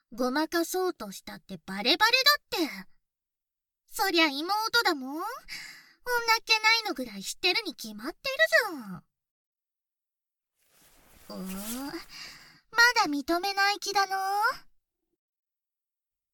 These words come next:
胸とか触ったことあるの？<laughs>面白い反応してくれるな。そんな見え張るなって。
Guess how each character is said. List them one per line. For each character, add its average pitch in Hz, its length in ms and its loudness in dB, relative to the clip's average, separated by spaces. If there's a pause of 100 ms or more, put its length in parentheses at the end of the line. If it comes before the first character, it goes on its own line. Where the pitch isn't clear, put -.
(160)
胸 277 420 -2
と 427 120 -2
か 220 140 -10
触 240 300 -4
っ 302 40 -6
た 349 180 -2
こ 381 100 -2
と 254 140 -8
あ 240 160 -4
る 240 120 -4
の？ 196 300 -14 (2000)
<laughs> 370 1500 -8
面 294 320 -4
白 311 320 0
い 262 80 -2
反 277 300 -6
応 302 200 -6
し - 100 -10
て 339 120 -2
く 349 120 -6
れ 359 120 0
る 370 120 -4
な。 381 100 -6 (1200)
そ - 300 -12 (200)
ん 330 100 -6
な 349 180 0
見 247 280 -2
え 381 40 4
張 285 320 -4
る 381 60 -4 (120)
な 392 60 6
っ 508 140 6 (260)
て。 294 440 2